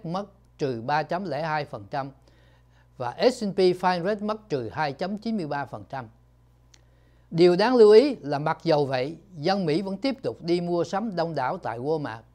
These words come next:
và giới tiêu thụ Trung Quốc vẫn mua bán bình thường hàng hóa với Alibaba. Riêng ngày thứ Sáu, mười sáu tháng tám, thị trường chứng khoán thế giới có chỉ số Nikkei hai trăm hai mươi lăm của Nhật tăng cộng zero chấm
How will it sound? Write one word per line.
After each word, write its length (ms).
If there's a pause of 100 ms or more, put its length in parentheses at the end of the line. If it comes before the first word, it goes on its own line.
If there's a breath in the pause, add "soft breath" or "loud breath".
(120)
và 200
giới 260
tiêu 240
thụ 160
Trung 260
Quốc 140 (280 soft breath)
vẫn 220
mua 160
bán 280
bình 180
thường 300
hàng 240
hóa 240
với 220 (120)
Alibaba. 680 (1000)
Riêng 220
ngày 180
thứ 160
Sáu, 240
mười 180
sáu 220
tháng 220
tám, 200 (400 soft breath)
thị 160
trường 260
chứng 220
khoán 240
thế 80
giới 320 (800 soft breath)
có 180
chỉ 240
số 260
Nikkei 440
hai 200
trăm 240
hai 100
mươi 120
lăm 180
của 120
Nhật 240 (380 soft breath)
tăng 200
cộng 260 (300)
zero 360
chấm 300